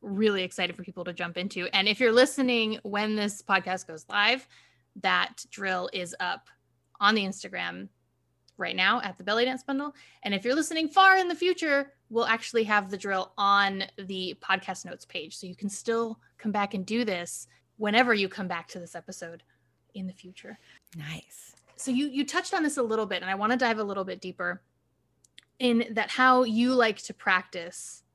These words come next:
Speaker 1: and how you like to kind of go through things in this meditative approach to dance, being present, being in it, influenced cohesion a lot, and the way that you teach it. Can you,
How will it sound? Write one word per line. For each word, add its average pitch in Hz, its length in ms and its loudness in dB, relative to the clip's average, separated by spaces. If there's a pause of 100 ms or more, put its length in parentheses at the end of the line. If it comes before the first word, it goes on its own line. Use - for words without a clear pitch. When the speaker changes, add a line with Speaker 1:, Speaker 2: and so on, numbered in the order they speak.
(260)
Speaker 1:
and 202 100 -6
how 208 140 4
you 208 240 -2
like 196 220 -4
to 202 120 -10
kind 190 220 -10
of 175 80 -12
go 185 160 -6
through 190 200 -8
things 190 260 -8
in 185 100 -10
this 185 180 -14
meditative 190 720 -2 (440)
approach - 640 -12 (380)
to 214 200 -4
dance, 180 340 -4
being 196 280 -4
present, 175 420 -8
being 190 320 -6
in 185 100 -8
it, 185 200 -8 (480)
influenced 226 680 2
cohesion 196 460 -6
a 170 80 -14
lot, - 460 -16 (240)
and 190 160 -6
the 190 80 -6
way 185 260 -4
that 175 200 -10
you 196 100 -14
teach 208 260 -10
it. - 140 -12
Can 214 200 -2
you, 240 540 0